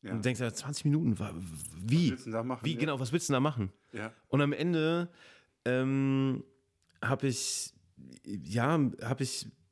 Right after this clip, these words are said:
Speaker 2: einen mega coolen Shot in, in der Umkleide, Backstage, ähm, bei einer Fashion Show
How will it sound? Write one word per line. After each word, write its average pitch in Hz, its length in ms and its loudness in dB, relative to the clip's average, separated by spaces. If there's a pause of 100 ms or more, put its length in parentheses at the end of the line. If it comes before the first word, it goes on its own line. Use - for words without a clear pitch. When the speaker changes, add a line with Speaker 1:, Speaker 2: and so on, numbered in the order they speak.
(1040)
Speaker 2:
einen 131 200 4
mega 185 380 4
coolen 175 300 2
Shot 175 360 -2
in, 139 460 4 (420)
in 123 100 2
der 123 140 6
Umkleide, 160 640 2
Backstage, 147 920 -2
ähm, 123 520 2 (320)
bei 123 80 2
einer 120 100 4
Fashion 165 300 0
Show 120 500 2